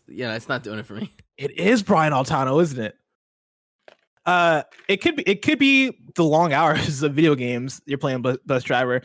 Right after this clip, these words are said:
Speaker 2: or it could be like, like, yeah, this, this specific controller, your hands just don't melt, uh, meld well with it. Like, it could be a number of things. Obviously, again, I'm not a doctor. I've not had, I don't think I've had the thing where a specific controllers make, a specific controller makes my hands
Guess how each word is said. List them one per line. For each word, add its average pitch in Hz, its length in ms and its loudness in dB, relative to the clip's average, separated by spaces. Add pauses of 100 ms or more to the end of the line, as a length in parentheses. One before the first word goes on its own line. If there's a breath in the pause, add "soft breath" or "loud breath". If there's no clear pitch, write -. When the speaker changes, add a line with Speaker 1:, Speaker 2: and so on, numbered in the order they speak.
(120 loud breath)
Speaker 2:
or 254 160 6
it 277 80 -6
could 294 140 0
be 240 100 2
like, 220 160 2
like, 170 180 2
yeah, 180 200 2
this, 143 200 -2 (240)
this 165 140 2
specific 156 360 -4
controller, 139 500 0 (640 soft breath)
your 165 140 2
hands 151 260 -2
just 151 120 -4
don't 135 160 0
melt, 139 240 2 (260)
uh, 127 180 2
meld 131 240 0
well 107 180 2
with 110 140 -4
it. 107 200 -4
Like, 123 200 -4 (120)
it 156 140 0
could 214 160 -2
be 196 80 0
a 160 40 2
number 135 260 0
of 127 80 -4
things. 120 320 -6
Obviously, 131 320 -2
again, 123 240 -2
I'm 120 100 -4
not 120 140 -4
a 120 40 -4
doctor. 120 400 -4 (200 loud breath)
I've 170 120 0
not 202 200 0
had, 180 340 2 (400 soft breath)
I - 60 0
don't 277 200 2
think 254 140 2
I've 240 160 2
had 226 240 0
the 208 60 -6
thing 220 240 0
where 202 240 4
a 156 100 0
specific 180 320 -2
controllers 165 460 2
make, 147 220 -2 (100)
a 147 80 0
specific 190 340 0
controller 160 340 2
makes 131 280 -2
my 131 100 -4
hands 127 480 -6